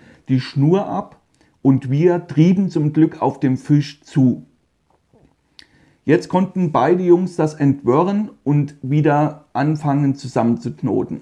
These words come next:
Alle hatten zittrige Hände, weil mittlerweile, ich glaube, etwas über eine halbe Stunde vergangen war, diese ganze Situation.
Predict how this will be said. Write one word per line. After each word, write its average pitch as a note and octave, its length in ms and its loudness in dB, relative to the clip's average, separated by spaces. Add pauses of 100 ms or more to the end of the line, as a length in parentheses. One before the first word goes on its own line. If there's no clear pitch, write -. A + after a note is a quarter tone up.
Alle G#3 300 2
hatten D#3+ 480 -2
zittrige F3+ 580 -4
Hände, D3+ 640 0
weil A#2+ 200 0
mittlerweile, C#3+ 680 0
ich - 260 -8
glaube, D3+ 600 -2
etwas D3+ 340 -4
über C#3+ 180 0
eine C3+ 140 -4
halbe C#3 280 -4
Stunde D3 340 -4
vergangen E3 720 -6
war, D3+ 480 -4
diese C#3 240 -4
ganze D3 320 -4
Situation. C#3 960 -4